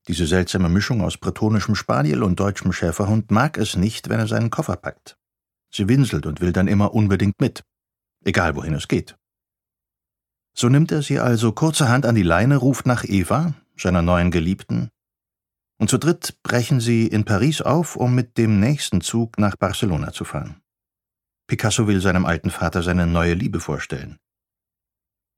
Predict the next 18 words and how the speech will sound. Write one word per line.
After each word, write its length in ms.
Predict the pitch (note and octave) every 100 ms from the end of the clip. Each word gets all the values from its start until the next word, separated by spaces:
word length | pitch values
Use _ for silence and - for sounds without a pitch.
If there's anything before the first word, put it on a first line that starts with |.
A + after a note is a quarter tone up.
| _ _ -
Kaum 280 | A#2 G2+ G2+
ein 180 | G#2+
Jahr 140 | A2 A2+
später 360 | - G2 B2
sind 160 | A#2 A2
der 100 | F#2+
Vater, 400 | - D2+ E2 A2
der 220 | F#2 D#2+
Hund 340 | F2 B2+ - -
und 380 | G#2+ G2+ -
Eva 240 | - F2+ G#2
tot. 400 | - - - - _ _ _ _ _ _ _ -
Aber 320 | A2 A2 C3
das 300 | B2+ B2 -
gehört 380 | B2 A2 A2 A2
hier 280 | - G2+ G#2
nicht 220 | A2+ -
hin. 140 | D2